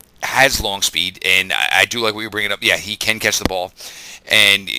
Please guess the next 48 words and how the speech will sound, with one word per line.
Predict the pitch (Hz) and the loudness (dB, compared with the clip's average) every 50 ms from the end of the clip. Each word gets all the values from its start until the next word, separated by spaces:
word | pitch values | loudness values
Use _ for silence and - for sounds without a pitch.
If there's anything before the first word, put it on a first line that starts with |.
| 113 120 | -6 2
now | 110 104 107 123 | 4 6 6 6
you | 127 120 113 | 4 2 0
look | 117 120 - | -2 0 2
at | 110 | 0
it | 98 104 | 4 4
now, | 113 127 131 123 120 113 80 | 6 6 6 4 2 0 0
and, | 113 107 104 104 101 101 80 _ | 0 0 0 0 -6 -16 -20 _
you | 107 104 95 | -16 -16 -16
know, | 98 107 | -14 -4
Mark | 113 120 123 117 - - | 0 0 0 0 -2 -4
Wil-, | 120 127 110 - _ | -4 -4 -4 -6 _
Mark | 123 120 117 120 120 120 117 | -18 -4 2 2 2 2 2
Walton, | 117 123 110 117 110 | 0 -2 -2 -4 -8
who | 107 117 | -12 -8
was | 117 104 | -8 -2
the | 110 110 | 2 2
guy | 113 107 | 2 2
who | 113 | 2
was | 117 107 | -6 -4
beating | - 123 127 104 107 | -2 -2 -2 -2 2
him | 101 | 2
out, | 110 117 113 - - _ _ _ - - - - - - - - _ - _ _ | 4 4 4 2 -4 _ _ _ -20 -20 -20 -20 -20 -20 -20 -20 _ -20 _ _
who | - - 127 156 | -12 -10 -10 -8
would | 180 185 - - | -6 -4 -4 -4
you | 151 | 0
rather | 127 131 135 139 135 127 | 4 6 6 6 4 2
bank | 98 127 127 135 120 101 | 2 2 2 2 2 -2
on | 95 90 | -6 -6
for | 87 - | -6 -8
the | 92 87 | -8 -8
next | 87 87 - | -4 -4 -4
few | - 101 | -4 -4
years? | 95 90 78 78 - - | -8 -8 -10 -10 -14 -10
Mark | 87 95 113 117 - | -6 -4 -4 -4 -2
Walton, | 110 110 110 110 - 113 113 107 101 | -2 0 0 0 -2 -8 -16 -18 -16
who | 101 110 107 | -16 -16 -4
gets | - 110 101 - - | 0 0 0 0 0
arrested | 101 104 110 107 - - 110 107 101 101 95 95 98 - | -2 0 0 0 0 0 -2 -8 -10 -12 -20 -20 -16 -12
almost | 113 104 101 95 - 95 | -12 -10 -6 -6 -4 -4
every | 92 90 98 98 98 92 - _ | -4 -4 -4 -6 -6 -8 -10 _
ten | - - 113 107 101 | 0 0 0 2 4
days, | 101 98 95 95 101 101 - - | 4 4 4 4 2 0 -2 0
it | 110 - | 0 -2
seems | 104 101 92 95 | -2 -2 -2 -6
like, | 98 87 | -6 -6
in | 95 | -8
the | 95 95 | -8 -6
offseason, | 92 92 90 - 104 98 - 101 98 | -4 0 0 0 0 0 -4 -6 -8